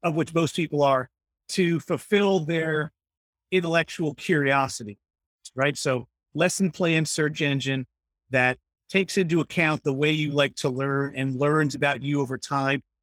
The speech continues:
maybe pairs you up with other people for some motivation and some support, and can provide you resources when you have a problem that you can't solve, or when you hit a, when you hit a snag, because you might be young and not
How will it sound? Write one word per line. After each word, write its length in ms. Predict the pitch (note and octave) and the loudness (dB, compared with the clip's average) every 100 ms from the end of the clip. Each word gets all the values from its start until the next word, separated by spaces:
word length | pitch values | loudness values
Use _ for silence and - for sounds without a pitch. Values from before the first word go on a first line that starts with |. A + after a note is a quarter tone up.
| - | -2
maybe 240 | D#3 E3 | 0 0
pairs 480 | - E3+ E3 D#3+ C3+ | -4 -2 2 0 0
you 200 | D3 D3 | 0 2
up 100 | D3 | 2
with 140 | C3+ | 0
other 200 | D3 C3+ | 0 0
people 580 | - E3 D#3+ D3+ C#3+ - _ _ _ _ _ | -2 -4 -4 0 -2 -2 _ _ _ _ _
for 100 | D#3+ | -4
some 240 | - D#3+ C#3+ | -2 0 2
motivation 800 | D#3 C#3+ C3 D3 C#3+ - D3+ C#3 | 4 2 2 2 2 0 0 0
and 140 | B2+ | -2
some 180 | - B2+ | -4 -6
support, 600 | - A2+ - D3 C#3+ - _ _ _ _ _ _ _ | -6 -6 0 2 2 0 _ _ _ _ _ _ _
and 320 | D#3 D3+ D3+ - - | 0 2 0 -4 0
can 220 | E3 D#3+ - _ | 0 0 -6 _
provide 560 | F3 D3+ F3+ F3+ F3+ | -4 0 2 2 0
you 160 | E3 F3+ D#3 | 0 -2 -2
resources 720 | F#3+ A3+ - E3 D#3+ F3+ C#3+ | 0 0 -2 -2 -2 -2 -2
when 200 | D#3+ F#3+ | 0 2
you 120 | F#3+ | 0
have 220 | D#3+ F3 E3 | 0 0 0
a 100 | D3+ | -4
problem 600 | - F#3 G3+ E3 C#3+ C#3+ | 0 2 2 2 0 0
that 120 | C#3+ | -2
you 120 | D3 | -6
can't 280 | - E3 D3+ | -2 -2 -2
solve, 400 | - F3+ D#3+ C3 | 2 4 4 2
or 80 | C#3 | 2
when 180 | C#3+ D3+ | 2 2
you 100 | C#3+ | 2
hit 160 | D3+ | 0
a, 100 | C3 - _ _ _ | 0 -4 _ _ _
when 160 | D3 D3+ | -2 0
you 140 | D#3 | 0
hit 160 | E3 D3+ | 0 -2
a 80 | C#3+ | -2
snag, 600 | - G3 F3+ C#3+ C3 B2 _ _ _ _ _ _ | -4 0 2 2 0 -2 _ _ _ _ _ _
because 300 | D3 - D#3+ | -2 0 0
you 120 | D#3 | 2
might 180 | D#3 D3+ | 0 0
be 100 | D#3 | -2
young 440 | D3 F#3 G3 D3 C#3+ | 0 2 2 2 0
and 160 | C#3+ | -2
not 300 | D#3+ E3+ E3 | -2 -4 -6